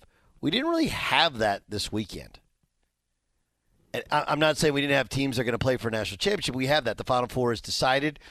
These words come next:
It's three of the Blue Bloods, right? Kansas, Kentucky,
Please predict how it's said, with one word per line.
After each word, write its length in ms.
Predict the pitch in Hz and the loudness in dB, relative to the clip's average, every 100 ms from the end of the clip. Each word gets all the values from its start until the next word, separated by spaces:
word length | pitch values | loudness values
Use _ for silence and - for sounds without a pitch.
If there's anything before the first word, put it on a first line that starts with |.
| - - - | -20 -20 -10
It's 240 | 117 110 - | -6 -6 -2
three 260 | 139 135 | 2 4
of 240 | 120 120 101 | 4 2 -2
the 80 | |
Blue 220 | 85 127 123 | 0 0 2
Bloods, 420 | 104 101 123 - | 2 0 -2 -4
right? 240 | 92 127 | -4 -4
Kansas, 720 | - 90 101 113 147 - - - _ _ _ _ _ _ - | -8 -6 -4 -2 -2 -2 -6 -10 _ _ _ _ _ _ -16
Kentucky, 800 | 80 - 127 123 143 151 135 | -14 -4 -2 -2 -2 -4 -8